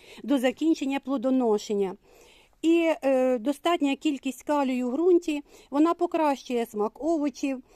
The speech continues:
е, і вона, е, сприяє своєчасному дозріванню овочів і, звичайно, робить томати невразливими перед різними грибковими і бактеріальними захворюваннями.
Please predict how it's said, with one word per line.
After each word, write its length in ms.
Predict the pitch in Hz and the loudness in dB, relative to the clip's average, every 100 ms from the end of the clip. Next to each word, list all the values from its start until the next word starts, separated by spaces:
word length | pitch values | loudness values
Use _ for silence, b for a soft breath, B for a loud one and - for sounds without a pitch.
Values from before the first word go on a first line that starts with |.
| b b 247 | b b 2
е, 380 | 240 240 240 247 | 4 6 4 0
і 80 | 269 | -4
вона, 500 | 247 320 359 359 277 - | 0 4 4 4 -2 -2
е, 200 | 247 247 | 0 0
сприяє 680 | 233 - 302 320 320 277 240 | 0 -2 0 4 4 2 0
своєчасному 1000 | 240 262 285 277 320 285 - 254 233 226 _ b b | -2 -4 -2 -2 0 0 0 -2 -2 -4 _ b b
дозріванню 800 | 214 330 294 262 262 349 330 311 | 0 2 2 0 0 2 2 2
овочів 640 | 294 302 277 277 - 254 - b b b - | 0 -2 -2 -4 -4 -6 -6 b b b 0
і, 220 | 359 381 | 4 4
звичайно, 560 | 247 254 311 339 294 269 | 2 -4 0 2 2 2
робить 280 | 302 254 - | -2 -4 -4
томати 460 | 247 294 330 285 | -2 0 0 0
невразливими 920 | 254 311 294 277 240 277 277 254 247 247 | 0 0 -2 -4 -2 -2 0 -2 -2 -4
перед 260 | 262 240 | -4 -2
різними 360 | 262 320 277 254 | -2 -2 0 -2
грибковими 600 | 233 233 - 285 285 262 | -2 -6 -4 -2 0 -2
і 100 | 240 | -4
бактеріальними 680 | 240 240 240 240 254 254 240 | -6 -6 -4 -2 -2 -2 -4
захворюваннями. 920 | 226 254 240 247 226 208 202 190 180 | -4 -6 -2 -2 0 0 0 -2 -4